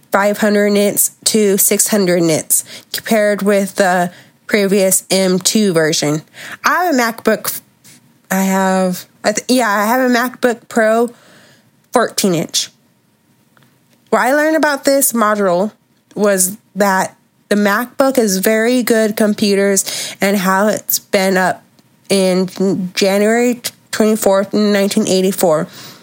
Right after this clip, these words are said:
It's even cool that the military used emails back in,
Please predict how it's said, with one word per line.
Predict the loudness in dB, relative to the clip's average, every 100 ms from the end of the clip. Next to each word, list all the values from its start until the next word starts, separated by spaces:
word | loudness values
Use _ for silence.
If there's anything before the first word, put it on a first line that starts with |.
| -20 -20 -4
It's | 0 2
even | 2 2 0
cool | 2 2 2
that | 2 0 0
the | 0
military | 2 2 2 0 2
used | 2 0 0
emails | 0 2 0 0
back | 0 0 0
in, | 2 2 0 -2